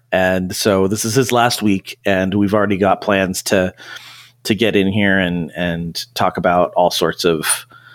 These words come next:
fun Marvel Cinematic Universe stuff. And I still wanna get together with you and him and do, uh, what we would have done with the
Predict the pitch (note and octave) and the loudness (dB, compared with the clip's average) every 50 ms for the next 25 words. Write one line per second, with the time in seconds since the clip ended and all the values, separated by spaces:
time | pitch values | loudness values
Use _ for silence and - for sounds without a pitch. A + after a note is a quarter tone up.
0 | - - - - _ _ _ _ - - - A#2 G#2 F#2 F2 F#2 F2+ F2 F2+ - | -20 -20 -20 -20 _ _ _ _ -14 -8 -4 -2 0 0 0 -2 -4 -4 -8 -12
1 | _ _ _ _ _ _ _ _ _ _ _ _ _ _ _ _ - F2+ E2 E2+ | _ _ _ _ _ _ _ _ _ _ _ _ _ _ _ _ -2 -2 0 0
2 | E2 E2 - - - F2 F2 E2 E2 E2 - - F2+ D#2+ - E2+ D#2+ - - - | 0 -2 -2 -2 -2 -4 -2 -2 -4 -4 -4 -4 -4 -2 -2 -2 -2 -2 -2 -2
3 | - - - - - - - - B2 A#2+ A2 - - - G3+ G3+ F#3 F3 D#3 D3 | -2 -2 -2 -2 -4 -6 -2 0 0 0 0 0 0 2 2 2 2 2 0 2
4 | C3 C3 G2 - B2+ B2+ A#2+ A2+ A#2 A2 A2 - A#2 B2 B2 A#2 A2+ A#2 A2 G#2 | 0 0 0 0 0 2 2 4 4 2 2 2 4 4 4 4 4 2 2 2
5 | G#2 G2+ G2 - - G2+ G2 F#2 - G#2 G#2 G2+ G2+ G2+ F#2+ F#2+ F#2 G2 G#2 G2+ | 2 0 0 0 0 0 -2 0 0 0 2 4 4 4 4 2 2 2 2 2
6 | G#2+ A2+ A2 A2 G#2 G#2+ G#2 F#2+ G2+ G#2 G2+ G2 G2+ G2 F#2+ F#2 - - G2+ F#2+ | 2 2 4 4 4 2 0 2 0 0 0 0 0 -2 -2 -4 -4 -2 -2 0
7 | F#2 F#2 F2 | 0 -2 -4